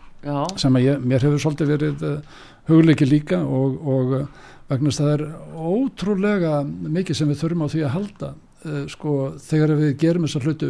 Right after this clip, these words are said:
Speaker 2: upp.
Speaker 1: Já.
Speaker 2: Eh, og, og, em, og, eh,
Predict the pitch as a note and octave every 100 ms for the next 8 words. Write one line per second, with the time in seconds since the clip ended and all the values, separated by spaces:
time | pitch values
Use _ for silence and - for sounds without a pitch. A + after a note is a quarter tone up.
0 | E3 - - - - _ - D3 C3+ A2
1 | G#2+ G2+ - C3 C3 C#3 C3+ C3+ C3+ C#3+
2 | - D3+ C3+ C3 C#3 C3+ C#3+ C#3+ - -
3 | - - - C3 C3 C3 C3+